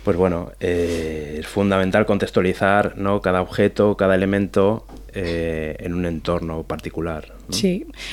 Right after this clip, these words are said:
Speaker 2: Luego había una cosa, como dice Ángel, en torno a lo que es la, la obra contemporánea, que pensábamos también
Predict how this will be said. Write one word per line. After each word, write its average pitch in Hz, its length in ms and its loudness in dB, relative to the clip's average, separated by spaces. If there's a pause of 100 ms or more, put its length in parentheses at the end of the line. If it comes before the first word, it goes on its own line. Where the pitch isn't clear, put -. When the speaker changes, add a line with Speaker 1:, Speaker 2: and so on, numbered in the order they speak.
Speaker 2:
Luego 208 160 8
había 214 180 10
una 220 200 8
cosa, 220 340 2
como 185 160 2
dice 185 240 4
Ángel, 208 300 2
en 190 100 2
torno 180 220 2
a - 20 2
lo 165 100 2
que 208 100 -2
es 185 100 -2
la, 196 320 2
la 190 180 8
obra 196 140 6
contemporánea, 196 640 4
que 185 140 -2
pensábamos 180 580 2
también 196 420 4